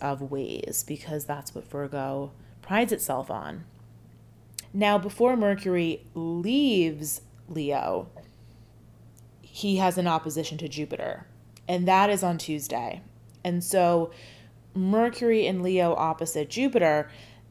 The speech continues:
that can bring a lot of enthusiasm and optimism, and it can bring big news. We got that news that Cuomo was resigning today, which took a lot of people by surprise.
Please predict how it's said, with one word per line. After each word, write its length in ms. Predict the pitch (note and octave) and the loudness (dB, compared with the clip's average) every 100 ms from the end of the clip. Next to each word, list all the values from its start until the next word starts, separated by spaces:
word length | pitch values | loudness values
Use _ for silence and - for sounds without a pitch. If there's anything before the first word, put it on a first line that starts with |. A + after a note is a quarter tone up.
| - | -16
that 840 | F3 E3 D#3+ A3+ B3+ C4+ - - - | -10 -2 4 6 8 6 4 -4 -10
can 1200 | - - - A3+ A#3+ C4+ C4 G3+ E3 D3+ D3+ D#3 - - | -8 -4 -4 -2 2 2 2 2 0 -2 -6 -10 -16 -10
bring 240 | F#3 F3+ | -4 -2
a 60 | F3 | 0
lot 240 | E3 D#3 | 0 0
of 160 | D#3+ - | 0 -4
enthusiasm 920 | F3+ F3 E3 D3+ E3+ D3+ D3+ D3+ D3+ - | -6 -4 -4 -2 -2 0 -2 -4 -6 -6
and 140 | - | -8
optimism, 1000 | - D3+ - D#3+ D#3 D3+ D#3 D3 C#3+ D3 - - - - - - - - | -6 -8 -8 -8 -6 -4 -4 -4 -6 -10 -14 -20 -20 -20 -20 -20 -12 -4
and 400 | F3 D#3+ D#3 - | -2 0 -2 -4
it 80 | D#3 | -8
can 120 | E3 | -6
bring 220 | D#3 D#3 | -6 -6
big 300 | D3 D#3 D#3 | -2 -2 -2
news. 640 | D#3 D3+ C#3+ C#3+ C#3 C#3 - | -2 -6 -6 -6 -6 -8 -10
We 80 | |
got 280 | D#3 D3 C#3+ | -8 -8 -4
that 180 | C#3 - | -4 -4
news 300 | D3+ D3 C#3 | -6 -6 -6
that 320 | D3 C#3 - | -4 -4 -4
Cuomo 340 | - D#3+ D3+ C#3+ | -8 -6 -4 -6
was 160 | C#3+ | -4
resigning 500 | D3 D3+ C#3+ C#3 C#3 | -4 -4 -4 -4 -6
today, 360 | C#3 - C3 C3+ | -8 -4 -4 -4
which 180 | C#3+ - | -6 -10
took 200 | D#3 D3 | -8 -6
a 40 | |
lot 300 | C#3+ C3+ C#3 | -2 -2 -4
of 80 | C#3+ | -8
people 600 | - D3 D3 C3+ C3+ C3+ - - - | -10 -4 -2 0 -2 -8 -20 -20 -14
by 180 | - D#3+ | -2 -2
surprise. 800 | D#3 - - C#3 C#3 E3+ G#3+ - | -2 -8 -8 -6 -4 -4 -4 -10